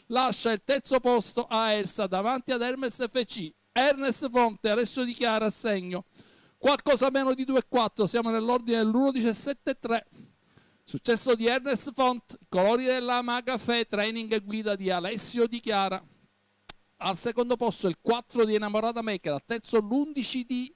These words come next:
Elsa. Quindi ordine d'arrivo numerico ed ufficioso della sesta da Siracusa, dieci al primo posto, quattro al secondo, undici al terzo.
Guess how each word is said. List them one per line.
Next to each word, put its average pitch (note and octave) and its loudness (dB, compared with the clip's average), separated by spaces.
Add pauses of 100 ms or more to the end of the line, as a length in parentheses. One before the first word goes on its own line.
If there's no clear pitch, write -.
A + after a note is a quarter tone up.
Elsa. C3 -6 (640)
Quindi C4 0
ordine C#4+ 2
d'arrivo B3+ 2
numerico B3+ 2
ed A#3+ 2
ufficioso B3 0
della E3+ 0
sesta F#3+ -2
da D#3+ 0
Siracusa, B3 -2
dieci A#3+ -2
al C#4+ -2
primo C#4+ 0
posto, F3+ 0
quattro B3 2
al G3+ 0
secondo, B3 0
undici D4 2
al - -10
terzo. - -10